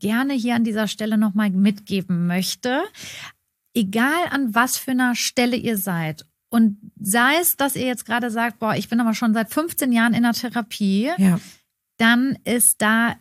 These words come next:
Speaker 1: immer noch was rauszuholen. Dann ist
Speaker 2: Ja.
Speaker 1: immer noch was mehr. Und ich für meinen Part habe einfach so eine unfassbare Veränderung mitgemacht über die ganzen Jahre. Es war nicht leicht. Also ich habe viel
Speaker 2: Ja.
Speaker 1: geweint. Ich habe viele,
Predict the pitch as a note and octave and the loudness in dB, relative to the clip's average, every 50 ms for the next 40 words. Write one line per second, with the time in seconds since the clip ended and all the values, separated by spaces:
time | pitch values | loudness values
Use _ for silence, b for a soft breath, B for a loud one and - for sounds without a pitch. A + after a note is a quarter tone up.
0 | _ _ A#3+ B3+ C4+ C4+ C4 B3+ B3+ A3+ A3+ A3+ G#3 - G3 G#3 G#3 G#3 F#3+ - | _ _ 0 2 2 4 4 4 4 4 2 2 0 -4 -6 -4 -2 -2 0 0
1 | - - - - - - _ _ _ - - G#3+ A3 G#3+ - - - G#3+ E3 - | 0 0 -2 -4 -6 -8 _ _ _ -6 -2 0 2 2 2 0 -2 -2 -2 -2
2 | - - G3 G#3+ G3+ F#3+ - F#3 D#3 - A#3+ A#3+ C4+ C4 A#3 A#3 A#3 A3+ - A3+ | -2 -2 -2 -2 0 0 0 0 0 0 0 0 2 2 2 0 0 -2 -4 -2
3 | A3+ A3 - - A3+ A3 A3 - - G#3+ G3+ G3+ - _ - B3+ C#4 C#4 - - | -2 0 0 2 2 0 0 0 -2 -2 -4 -4 -6 _ -4 -2 -2 -2 -4 -6
4 | - B B B B B B B B B _ _ _ _ _ _ _ - - - | -10 B B B B B B B B B _ _ _ _ _ _ _ -10 -4 2
5 | A#3+ G#3+ G#3+ A3 A#3 B3 C#4+ D4+ C#4+ C4+ A#3+ G3+ F#3+ G#3 - - A3 G#3 F#3+ G3 | 4 6 6 6 6 6 6 6 6 6 6 6 4 2 -2 -2 0 0 0 0
6 | G#3+ B3+ D4+ - - - - _ _ - - A3+ A3 A3 A3 - - G#3 A3 G#3 | 0 -2 -4 -8 -10 -14 -14 _ _ -6 -4 -2 -2 -2 -2 -2 0 0 0 0
7 | - - A3 G#3 G3+ - - - - G#3 G3+ F#3+ G3+ G#3 B3+ C4+ C#4+ - - A3+ | 0 -2 -4 -4 -4 -6 -12 -8 -4 -2 0 0 2 2 2 0 0 0 2 2
8 | A3 G#3+ G#3+ - A3 G#3+ G#3 - G#3+ G3+ - - - G3 F#3+ F#3 - G3+ - G3+ | 2 2 2 2 2 0 0 0 -4 -6 -6 -6 -6 -6 -6 -6 -6 -6 0 2
9 | G3+ G3+ G3 F3+ F#3+ F3+ F3 E3+ E3+ E3 - - D#3+ F3 E3 E3 F#3 A3+ - - | 2 2 2 2 0 0 0 0 -2 -2 -4 -6 -4 -4 -2 -2 -4 -6 -8 -12
10 | - - _ _ _ _ _ _ _ B3+ B3+ A3 A#3+ A3+ A3 G#3+ A3+ A3 G#3+ - | -16 -20 _ _ _ _ _ _ _ -2 0 0 0 0 0 2 2 0 2 2
11 | A3+ A#3 G#3+ G3 F3 - - A3 G#3+ G#3+ A3 A#3+ A#3 - - G#3+ G#3 F#3+ F3 D#3+ | 2 2 2 0 -2 -2 0 2 2 4 4 2 0 -2 -4 -2 -2 0 -2 -2
12 | D#3 - - - G3 G#3 G3 G#3+ A3 G3+ - - - - C#4 C4+ C#4+ C4+ A#3 C4 | -4 -6 -6 -6 -4 -2 -2 -4 -4 -6 -6 -10 -4 0 2 4 4 4 2 2
13 | A#3 G3+ G3 G3 F3 E3+ E3+ E3+ E3+ - - - - G3 - - - - - - | 0 -2 -2 -4 -4 -2 -4 -4 -6 -8 -8 -8 -8 -8 -8 -8 -6 -6 -6 -4
14 | - C4 C4 C4 A#3 A#3 A3+ A3+ A3 | -2 0 2 2 2 4 2 2 2